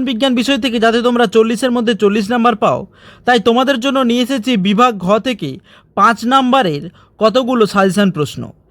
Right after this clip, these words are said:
এই প্রশ্নগুলি করলেই তোমরা কিন্তু অবশ্যই পরীক্ষার হলে অনেক, অনেক বেশি প্রশ্ন কমন পাবে। তাই তোমরা দেখে নাও তোমাদের জন্য পাঁচ নাম্বারের কোন কোন প্রশ্নগুলি রয়েছে। পাঁচ নাম্বারের প্রশ্ন কিন্তু তোমাদের একসঙ্গে পড়বে না,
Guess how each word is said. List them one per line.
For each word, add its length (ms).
এই 160
প্রশ্নগুলি 540
করলেই 360
তোমরা 300
কিন্তু 260
অবশ্যই 580
পরীক্ষার 460
হলে 180
অনেক, 340
অনেক 280
বেশি 200
প্রশ্ন 400
কমন 300
পাবে। 260
তাই 200
তোমরা 260
দেখে 260
নাও 200
তোমাদের 380
জন্য 260
পাঁচ 240
নাম্বারের 320
কোন 180
কোন 160
প্রশ্নগুলি 440
রয়েছে। 300
পাঁচ 200
নাম্বারের 340
প্রশ্ন 300
কিন্তু 180
তোমাদের 340
একসঙ্গে 400
পড়বে 320
না, 120